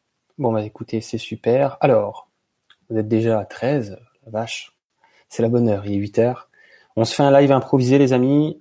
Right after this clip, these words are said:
Salut à vous, Nathalie, Nora, Basile, euh, Wild Girl est avec nous,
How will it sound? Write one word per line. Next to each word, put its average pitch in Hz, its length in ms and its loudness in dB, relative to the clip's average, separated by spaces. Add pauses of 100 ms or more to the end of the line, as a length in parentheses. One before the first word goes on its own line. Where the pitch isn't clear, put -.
(140)
Salut 117 260 0
à 113 40 2
vous, 120 240 0
Nathalie, 123 760 -2 (360)
Nora, 107 520 0 (840)
Basile, 110 640 0 (1300)
euh, 95 480 -6
Wild 110 560 0 (220)
Girl 117 520 2
est - 160 -10
avec 104 300 -4
nous, 120 320 2